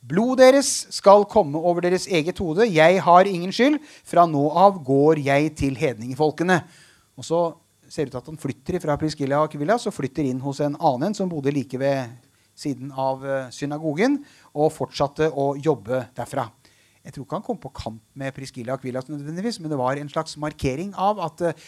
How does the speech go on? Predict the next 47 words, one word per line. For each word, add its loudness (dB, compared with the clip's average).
«Jeg -4
går -6
nå -12
til -18
hedningene. -16
Dere -14
vil -8
ikke -10
ta -2
imot -6
evangeliet, -2
jeg -4
går -8
nå -12
til -10
hedningene.» -12
Men -6
dette -8
plaget -6
Paulus, -12
det -10
vet -10
vi. -8
Om -16
vi -6
leser -6
i 0
Rombrevet, -4
kapittel -10
ni, -12
ti -14
og -6
elleve, -10
så -6
er -8
det -16
jo -20
spesielt -8
forholdet -12
til -20
det -8
jødiske -12
folk -6
som -16
han -10
snakker -12
om. -8